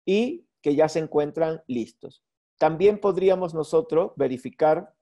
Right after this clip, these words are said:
los deployments. En este caso vemos que tenemos Grafana e InfluxDB.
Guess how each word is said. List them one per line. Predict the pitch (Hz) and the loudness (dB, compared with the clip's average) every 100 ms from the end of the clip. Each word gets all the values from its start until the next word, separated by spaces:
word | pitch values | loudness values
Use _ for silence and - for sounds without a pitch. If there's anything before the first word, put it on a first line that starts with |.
| _ _ _ _ _ _ _ _ _ _ _ _ _ _ _ _ _ | _ _ _ _ _ _ _ _ _ _ _ _ _ _ _ _ _
los | 127 127 120 | -4 -4 -4
deployments. | 113 160 190 175 180 185 _ _ _ _ _ _ _ _ _ _ _ _ _ _ _ _ _ | -2 2 2 2 -4 -6 _ _ _ _ _ _ _ _ _ _ _ _ _ _ _ _ _
En | 127 | -4
este | 143 147 165 | -2 -2 0
caso | 156 151 147 | 0 2 0
vemos | 151 156 - | 0 -2 -6
que | 127 | -4
tenemos | 127 135 143 139 107 | -2 -2 -4 -6 -4
Grafana | 120 110 147 143 | -4 -2 -2 -2
e | 139 | -6
InfluxDB. | 135 131 123 123 165 196 | -6 -10 -6 -4 0 -2